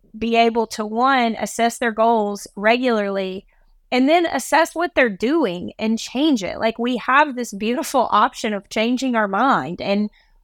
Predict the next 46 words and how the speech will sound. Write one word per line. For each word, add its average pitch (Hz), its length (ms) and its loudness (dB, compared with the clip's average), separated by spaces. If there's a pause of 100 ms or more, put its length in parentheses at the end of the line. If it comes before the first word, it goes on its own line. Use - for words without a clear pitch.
(140)
changing 247 520 0
our 254 140 6
plan 254 360 0
and 202 180 -2
doing 233 320 0
what 220 180 2
works 226 300 0
for 214 80 -2
us. 175 120 -6
I 196 100 0
had 320 140 0
a 262 60 4
health - 360 2
crisis - 640 -4 (460)
a 220 80 2
year 226 220 2
and 240 80 2
a 226 60 0
half 277 260 2
ago. 202 380 0
I 233 80 4
didn't 370 220 0
see 254 160 -4
that 185 180 -2
coming. 185 400 -8 (240)
I 294 140 4
had 349 100 2
to 285 80 -2
change 302 400 -2
my 311 140 4
plans. - 680 -2 (260)
And 233 140 2
then 285 140 2
now 262 520 6
I'm 233 140 0
picking 269 340 -2
some 277 200 -6
things 277 240 0
back 294 240 6
up 294 120 2
I 285 120 6
laid 285 180 2
back 302 180 2
down, 339 200 2
like 202 200 -2
oats. - 460 2